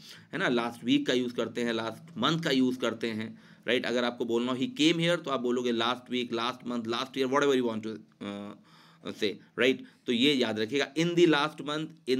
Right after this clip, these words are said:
the last year," ऐसे बोलोगे तो ये एक तरह से गलत है। तो "He came here last week, last month, last year" आप बोल सकते हो, राइट? तो पार्ट वन में ही एरर है। किस में एरर है? इसमें भी देखा जाए पार्ट वन में एरर है।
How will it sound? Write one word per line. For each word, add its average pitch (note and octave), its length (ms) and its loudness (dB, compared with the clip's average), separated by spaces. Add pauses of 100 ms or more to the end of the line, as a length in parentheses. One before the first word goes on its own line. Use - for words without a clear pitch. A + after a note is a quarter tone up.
the C#3+ 240 0
last A#2+ 300 0
year," B2 320 0
ऐसे A#2+ 240 0
बोलोगे C3+ 340 0
तो C#3 100 -4
ये B2 180 0
एक A#2+ 140 -6
तरह A#2 180 -2
से G#3+ 240 -6 (260)
गलत G2+ 340 0
है। - 140 -14 (340)
तो - 60 -2
"He B2 100 4
came C#3 240 4
here D3+ 240 2
last C3 340 0
week, C3+ 220 -4
last B2+ 320 -2
month, C#3 220 -4
last A2+ 200 -8
year" G#2+ 140 -4
आप G#2 100 -6
बोल A2 160 -8
सकते - 300 -12
हो, - 60 -12 (840)
राइट? A#2+ 220 0 (280)
तो C#3+ 60 0
पार्ट D3 440 0
वन C3 220 0
में B2+ 140 -2
ही C3+ 160 0
एरर A2 180 0
है। A2 60 -2
किस A2 200 -6
में C3+ 100 -2
एरर C3+ 220 0
है? D3 60 0
इसमें A#2+ 380 -4
भी B2+ 80 0
देखा A2+ 260 -2
जाए C3 120 -2
पार्ट B2+ 260 -2 (120)
वन G#2+ 200 -2
में G2+ 140 -6
एरर G#2+ 220 -6
है। - 120 -10